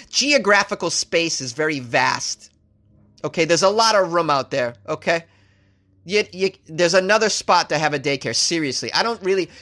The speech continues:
really, the level of sex offender, I, to me, it's not a debate. I don't care. The daycare can go another place.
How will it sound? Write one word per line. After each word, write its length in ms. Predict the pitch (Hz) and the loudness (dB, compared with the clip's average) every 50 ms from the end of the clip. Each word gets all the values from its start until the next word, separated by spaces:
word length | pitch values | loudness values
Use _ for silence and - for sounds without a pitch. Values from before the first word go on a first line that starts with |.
| - _ | -20 _
really, 300 | 165 185 226 226 233 226 | 0 2 4 4 4 2
the 160 | 175 147 185 185 | 2 2 2 4
level 400 | 175 170 196 214 214 220 214 214 | 4 4 4 4 4 2 -2 -2
of 80 | 185 | -4
sex 280 | - - 220 202 - - | -4 -4 -4 -6 -6 -8
offender, 400 | 196 - 214 202 196 202 - - _ _ - | -8 -8 -8 -6 -6 -6 -8 -10 _ _ -12
I, 140 | - 135 156 165 180 175 - _ _ _ _ - - | -10 -10 -10 -10 -12 -14 -16 _ _ _ _ -12 -8
to 120 | - 214 | -6 -4
me, 240 | 214 226 247 247 240 | -2 0 0 0 0
it's 140 | 208 - - | -2 -2 0
not 180 | 208 196 196 | 0 2 2
a 40 | 190 | 2
debate. 460 | 185 185 170 - 165 156 127 - - _ _ _ _ _ _ _ _ _ _ | 0 0 0 2 2 0 0 -2 -6 _ _ _ _ _ _ _ _ _ _
I 60 | - 160 | -6 -6
don't 320 | 151 139 196 185 190 185 | 0 2 2 2 2 0
care. 380 | - - 185 165 139 110 - - _ _ _ - | -2 0 2 2 2 0 -2 -8 _ _ _ -8
The 140 | 143 147 | -6 -6
daycare 540 | 143 - 196 190 190 190 - 202 185 180 180 - _ - | -2 2 2 2 2 2 2 2 2 2 0 -4 _ -10
can 160 | - 175 165 151 | -6 -6 -2 2
go 180 | 165 165 170 | 2 4 4
another 260 | 170 160 160 147 151 | 4 2 2 0 -2
place. 540 | - - - 139 120 104 - - - - - | -4 -2 -2 -2 -2 -2 -4 -10 -12 -14 -18